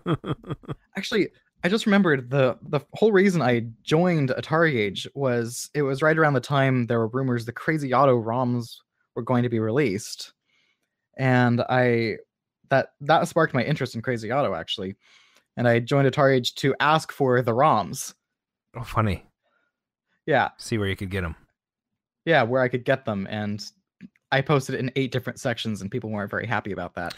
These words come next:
Speaker 1: Were you Junior Pack on, on, um, Atari Age before you got banned?
Speaker 2: I was.
Speaker 1: Okay. And so your account is just dead there. You can't go there anymore?
Speaker 2: Yeah. So I ha-, yeah, about a year after I joined Atari Age,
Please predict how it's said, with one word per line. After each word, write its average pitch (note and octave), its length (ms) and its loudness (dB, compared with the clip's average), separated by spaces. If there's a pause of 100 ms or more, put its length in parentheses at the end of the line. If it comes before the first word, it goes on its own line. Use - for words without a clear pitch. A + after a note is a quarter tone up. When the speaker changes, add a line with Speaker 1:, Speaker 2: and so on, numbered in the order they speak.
(220)
Speaker 1:
Were D3+ 80 4
you E3+ 180 6
Junior D#3 380 2
Pack D#3+ 320 2
on, C3+ 280 2
on, A#2 340 0
um, G#2 460 -2 (140)
Atari B2 280 -2
Age B2+ 160 -6
before A#2+ 240 -4
you A#2+ 80 -2
got A2 160 -4
banned? A#2+ 300 -2 (500)
Speaker 2:
I D3 80 2
was. C3 520 2 (140)
Speaker 1:
Okay. G2 220 -4 (640)
And A#2 100 -4
so B2+ 80 2
your B2 140 10
account A#2+ 380 6
is F#2+ 220 -6 (200)
just G#2 240 -4
dead F#2+ 200 0
there. F2+ 120 0
You E2+ 100 0
can't F2+ 220 -2
go F2+ 160 -4
there F#2 120 -2
anymore? F#2+ 320 -6 (600)
Speaker 2:
Yeah. E3 300 0
So E3 600 4 (280)
I E3+ 100 0
ha-, F#3+ 220 2 (240)
yeah, A2 400 0
about D#3+ 480 2 (180)
a C#3+ 160 -4
year C3+ 300 0
after A#2 360 -4
I G#2+ 100 -4
joined A2 420 -6
Atari G2+ 300 -8
Age, - 200 -12